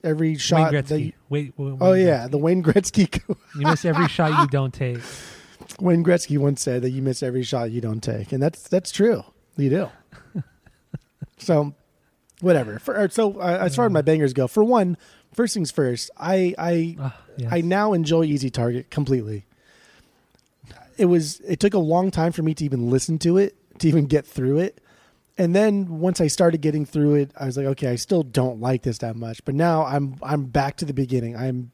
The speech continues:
Speaker 1: I love this song. I think it's amazing. But I, I only say that for those that don't know, is we, we fucking ruined this song for,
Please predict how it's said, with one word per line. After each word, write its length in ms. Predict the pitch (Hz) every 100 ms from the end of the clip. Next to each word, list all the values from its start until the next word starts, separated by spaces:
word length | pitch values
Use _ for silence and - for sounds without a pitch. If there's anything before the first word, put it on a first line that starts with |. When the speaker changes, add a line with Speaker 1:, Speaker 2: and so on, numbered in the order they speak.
| _ 160
Speaker 1:
I 60 |
love 240 | 139 131 117
this 160 | 113
song. 320 | - 117 104 117
I 60 | 156
think 220 | 156 147
it's 100 | -
amazing. 540 | 127 127 120 117 113 - - _ _ _ -
But 120 | 151
I, 200 | 131 170
I 140 | 165 175
only 160 | 180
say 160 | 147 147
that 160 | 143 -
for 80 |
those 220 | 131 131 127
that 200 | 123 -
don't 200 | 120 110
know, 240 | 180 220
is 140 | 151 131
we, 160 | 156 - -
we 140 | 156
fucking 360 | 135 143 135 131
ruined 240 | 120 120
this 140 | 113 104
song 240 | 117 113
for, 300 | 110 110 107